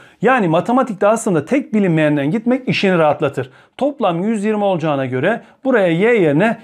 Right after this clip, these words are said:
yüz yirmi eksi X. Hocam Y yapsam olur mu? Yüzde yüz olur. Yok etme metoduyla onu da yapabilirsin. Sorun değil. Ben yüz yirmi eksi X'ten gideceğim. Seksen beş tane netimizin olduğunu söylüyor. Doğruyu ben X olarak buldum. Yanlışı yüz yirmi eksi X olarak buldum.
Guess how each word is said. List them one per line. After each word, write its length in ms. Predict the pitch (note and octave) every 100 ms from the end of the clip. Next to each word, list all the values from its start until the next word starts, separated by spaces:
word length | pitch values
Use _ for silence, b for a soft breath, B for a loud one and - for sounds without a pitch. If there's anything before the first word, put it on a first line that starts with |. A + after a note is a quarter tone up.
| B
yüz 240 | F3+ G#3+ E3
yirmi 220 | E3+ D#3+
eksi 240 | C#3 -
X. 140 | B2+ -
Hocam 360 | F#3+ F#3+ B3
Y 120 | G#3 A#3
yapsam 360 | A#3+ - A#3
olur 180 | A#3+ C4
mu? 180 | F3+ D3+
Yüzde 360 | D3+ A#3 C4 B3+
yüz 180 | B3 A3+
olur. 200 | F3 C3+
Yok 220 | G#3+ A3+
etme 240 | A3 A3
metoduyla 440 | G#3 G3 E3+ D#3 C#4
onu 140 | C4
da 60 | C4
yapabilirsin. 500 | F3+ E3+ D3+ B2+ C3
Sorun 340 | F3+ E3+ G3
değil. 200 | D3 B2
Ben 120 | G#3+ A#3
yüz 240 | A3+ F#3+
yirmi 180 | F#3+ G3
eksi 220 | D#3+ A3+
X'ten 300 | E3+ F#3 C#3+
gideceğim. 340 | C3+ B2+ B2 B B B B
Seksen 420 | - G#3 C#4 C#4
beş 160 | D4 -
tane 240 | G#3+ G#3+
netimizin 400 | G#3 G#3 G#3 G3
olduğunu 360 | F3+ D#3+ D3+ C3+
söylüyor. 460 | C#3+ B2+ B2 F3 - B B D#3+
Doğruyu 280 | F3+ A#3
ben 180 | A3 G#3+
X 240 | A#3+ G3+ F3
olarak 380 | C#3+ C3 B2 C3
buldum. 420 | B2 A#2+ G#3+ - B B
Yanlışı 600 | C#3+ F3 A3 A3+ A#3+ B3 A#3+ _
yüz 320 | D3 F#3 B3+ G3+
yirmi 240 | G#3+ A3+
eksi 240 | F3+ -
X 160 | F#3 -
olarak 320 | D#3 C#3 C3
buldum. 280 | C#3 B2+